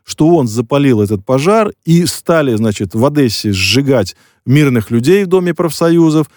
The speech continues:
стали бомбить, э, школы, больницы на Донбассе. Я вам скажу, я, я видел, я был там, я видел, э, уничтоженные больницы, школы. Мы занимались вывозом детей, которые пострадали. Я рассказывал здесь в эфире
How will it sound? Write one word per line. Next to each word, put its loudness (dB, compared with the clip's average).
стали -2
бомбить, -2
э, -2
школы, 0
больницы 0
на 0
Донбассе. 0
Я 2
вам 0
скажу, 0
я, 2
я 0
видел, 0
я 2
был 0
там, -4
я 2
видел, 0
э, 0
уничтоженные 2
больницы, 0
школы. 0
Мы 0
занимались 2
вывозом 2
детей, 2
которые 0
пострадали. 0
Я 2
рассказывал 0
здесь -2
в -2
эфире 0